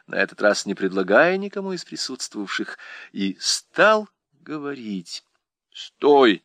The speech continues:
нагловатой откровенностью, свойственной преуспевающим дельцам в кругу своих людей, которых они считают менее способными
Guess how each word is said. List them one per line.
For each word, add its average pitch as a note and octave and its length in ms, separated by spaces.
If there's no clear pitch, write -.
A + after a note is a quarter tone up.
нагловатой G2+ 920
откровенностью, B2 1400
свойственной F#3 800
преуспевающим F#3 1000
дельцам F3 680
в - 60
кругу C3 400
своих - 480
людей, D3 440
которых - 640
они C3+ 200
считают C3 680
менее B2+ 580
способными D3+ 960